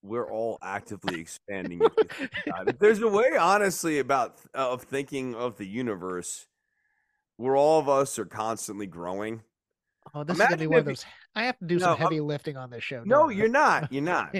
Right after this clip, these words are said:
Speaker 1: 'Cause, like, I'm about to lay something heavy on everyone. W-, imagine if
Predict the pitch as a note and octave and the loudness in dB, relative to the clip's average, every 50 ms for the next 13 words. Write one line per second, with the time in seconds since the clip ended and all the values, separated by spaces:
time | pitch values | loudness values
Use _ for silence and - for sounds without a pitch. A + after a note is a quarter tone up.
0 | C#3+ _ - E3+ E3 D3+ C#3 D#3+ D3+ D#3 D#3 D3 C#3 - C3+ C#3+ D3+ E3 D#3+ D3+ | -6 _ 0 0 0 2 2 2 4 6 6 4 4 0 -2 -2 -2 -2 -2 -2
1 | C3 C#3+ C#3 C#3+ C#3+ - C#3+ B2+ B2 A2+ A#2+ C3+ C3+ B2+ - B2+ A#2+ A#2 A2 A2 | -2 0 0 0 0 0 0 0 0 0 0 -2 -2 -2 -4 -6 -6 -6 -6 -4
2 | A#2+ C3+ B2+ A#2+ A#2+ G#2+ G2 F#2 F2 F2 E2+ G2 G#2 A#2 C3 C3 C#3 D#3 E3 G3 | -2 -2 -2 -2 -2 -2 -2 -4 -6 -8 -10 -10 -8 -6 -6 -6 -4 -2 0 0
3 | A#3 A#3+ B3+ A3 F#3+ E3 D3+ C#3+ | 0 0 -2 -6 -6 -2 -2 -4